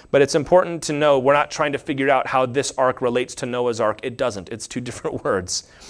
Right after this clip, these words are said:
It's just a big box, but it's more than just that. Also an important note, the measure of those days and in the Bible is the cubit. You have no idea what that is? Well, let me explain it to you. This is the distance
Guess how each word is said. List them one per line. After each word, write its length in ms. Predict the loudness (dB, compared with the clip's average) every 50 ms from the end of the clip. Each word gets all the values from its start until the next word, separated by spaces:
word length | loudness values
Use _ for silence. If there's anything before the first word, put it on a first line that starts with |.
| -20 -20 -20 -20 -20 _ -20 _ -20 -20 _ _ _ _ -2
It's 160 | -2 0 4
just 180 | 4 4 4 4
a 40 | 4
big 220 | 4 4 4 6
box, 600 | 4 4 4 4 0 -2 -4 -2 -2 -2 -4 -8 -12 _ _ _ _ _ _ _ _ -4
but 100 | -2 -2
it's 160 | -2 -2 -2
more 440 | 0 4 6 8 8 8 6 4 2
than 180 | -2 -4 -6 -4
just 280 | -4 -4 -4 -4 -4
that. 320 | -4 -4 -4 -6 -10 -16 -20 _ _ _ _ _ -20 -20 -18 -2 2
Also 300 | 4 4 4 6 4 4
an 80 | 4 4
important 400 | 2 4 4 4 4 2 2 4
note, 280 | 6 6 6 6 4 0
the 140 | 2 2 2
measure 560 | 2 4 4 6 6 6 6 8 8 8 8
of 240 | 8 6 6 4 6
those 320 | 6 6 8 8 6 4 4
days 420 | 4 6 6 6 4 4 0 0
and 220 | 0 0 2 2
in 80 | 2 0
the 60 | 2
Bible 360 | 4 6 6 6 6 6 4 4 6
is 180 | 4 4 4 2
the 280 | -2 -2 -2 -2 -4 -6 -20 _ _ -4
cubit. 540 | 2 4 6 6 6 6 4 0 -10 -12 -14 _ _ _ _ _ _ _ _ _ _ _ _ _ _ _ _ _ _ _ _ -12
You 180 | -8 -4 -2
have 100 | -2 -2
no 160 | 0 2 4
idea 260 | 4 6 6 6 6 6
what 140 | 6 6
that 180 | 6 4 6 6
is? 480 | 6 8 8 6 6 4 0 -6 -6 -8 -4
Well, 160 | 0 2 4
let 140 | 4 4 2
me 100 | 0 -4
explain 320 | -4 -4 -4 -6 -4 -4
it 120 | -4 -6 -8
to 100 | -10 -10
you. 160 | -8 -8 -6
This 220 | -2 -2 -2 2 2
is 100 | 2 4
the 80 | 2
distance 540 | 2 4 2 2 2 2 -2 -2 -2 -4 -6